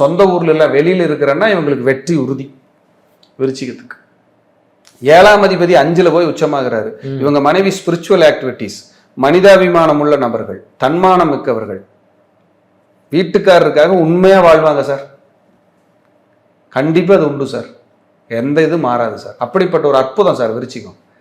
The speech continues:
Speaker 1: ஆனா விருச்சிகம் தான் தேளு, இவங்க கம்முன்னு இருக்க மாட்டாங்க, கொட்டிக்கிட்டே இருப்பாங்க. கோபம் வந்துச்சுன்னா தாங்க மாட்டாங்க. ஆமா, விருச்சிகத்துல பிறந்தவங்களுக்கு மேக்சிமம் ஆண் வாரிசுகளை தான் பார்க்க முடியுது.
Speaker 2: ம், ம்.
Speaker 1: இல்ல, முதல் குழந்தையாவது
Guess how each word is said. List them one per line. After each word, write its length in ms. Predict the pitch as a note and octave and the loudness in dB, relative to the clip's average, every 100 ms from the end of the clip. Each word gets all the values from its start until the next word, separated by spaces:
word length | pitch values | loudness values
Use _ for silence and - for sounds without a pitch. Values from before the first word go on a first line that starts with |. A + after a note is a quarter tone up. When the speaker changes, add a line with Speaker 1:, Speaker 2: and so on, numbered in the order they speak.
| _ | _
Speaker 1:
ஆனா 120 | C#3+ D#3 | 0 2
விருச்சிகம் 460 | E3+ F#3 G3+ F#3 | 2 0 0 2
தான் 120 | F#3 D#3 | 2 4
தேளு, 240 | C#3+ C3+ - C#3 | 4 2 -2 -2
இவங்க 180 | F#3 F3 | 0 2
கம்முன்னு 300 | D3+ D3 C3+ | 2 0 -4
இருக்க 140 | A#2 | -8
மாட்டாங்க, 240 | A2 G#2+ - | -10 -12 -2
கொட்டிக்கிட்டே 460 | D#3+ D#3 C3 A#2 B2+ | -2 -2 -6 -6 -6
இருப்பாங்க. 320 | C3+ - - - _ _ _ _ _ _ _ - | -6 -8 -18 -20 _ _ _ _ _ _ _ 2
கோபம் 300 | G#3+ A3+ G#3+ | 6 6 4
வந்துச்சுன்னா 320 | F#3 E3 F#3 | 2 -2 -2
தாங்க 260 | - C3+ C#3+ | 0 -2 -2
மாட்டாங்க. 360 | A#2+ G2+ E2+ E2+ _ _ _ _ _ _ _ _ _ | -6 -8 -14 -18 _ _ _ _ _ _ _ _ _
ஆமா, 80 | G2+ | -4
விருச்சிகத்துல 500 | D3 A3+ B3 A#3+ A3 G3 | 0 0 0 0 2 2
பிறந்தவங்களுக்கு 520 | E3+ E3+ E3 F3 E3 C3+ C#3 | 2 0 -2 -4 -6 -4 -2
மேக்சிமம் 600 | G3 G3 - G3+ G#3+ G#3+ - - _ _ _ _ _ - | -2 -4 -4 -2 -2 -4 -12 -20 _ _ _ _ _ -2
ஆண் 240 | C3+ F3 E3+ | 2 4 6
வாரிசுகளை 400 | D#3+ D#3+ C#3 C3+ | 4 4 2 2
தான் 160 | C3 | 0
பார்க்க 240 | A2+ A2+ G2 | -2 -2 -8
முடியுது. 240 | F#2 E2+ _ _ _ _ - | -14 -20 _ _ _ _ -16
Speaker 2:
ம், 260 | C3 B2+ A2 G#2 | -12 -12 -14 -16
ம். 240 | A2+ G#2+ G#2+ - _ _ _ D3 | -18 -18 -20 -20 _ _ _ -4
Speaker 1:
இல்ல, 80 | C3+ | -2
முதல் 340 | B2+ E3 G#3+ | 4 6 6
குழந்தையாவது 440 | G3+ G3 F3+ G#3 | 6 4 6 6